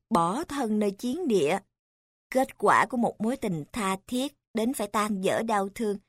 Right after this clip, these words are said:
chỉ vì yêu nhau mà không ai chịu hiểu ai trong những nguyện vọng thầm kín của người mình yêu. Ba, khao khát âu yếm. Nét đặc biệt thứ ba của tâm hồn phụ nữ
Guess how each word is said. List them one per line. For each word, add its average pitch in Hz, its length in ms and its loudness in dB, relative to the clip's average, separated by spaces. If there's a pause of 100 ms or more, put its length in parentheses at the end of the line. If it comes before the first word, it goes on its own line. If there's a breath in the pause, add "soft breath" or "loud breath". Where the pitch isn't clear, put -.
(420)
chỉ 208 140 6
vì 220 200 2
yêu 226 320 0
nhau 226 480 4
mà 185 140 0
không 214 200 -6
ai 226 200 2
chịu 190 240 -2
hiểu 196 200 0
ai 226 340 2
trong 220 180 -2
những 196 160 0
nguyện 190 220 -2
vọng 190 260 -2
thầm 185 260 -2
kín 269 320 -6
của 320 80 -4
người 226 200 0
mình 165 180 -2
yêu. 233 260 -2 (1160)
Ba, 247 360 8 (460)
khao 247 420 4
khát 302 360 -2
âu 226 280 6
yếm. 247 220 0 (1500)
Nét 233 260 2
đặc 196 140 -6
biệt 190 260 -2
thứ 233 140 -4
ba 214 280 0
của 226 100 -10
tâm 196 220 -2
hồn 185 260 -2
phụ 165 200 -2
nữ 180 360 -2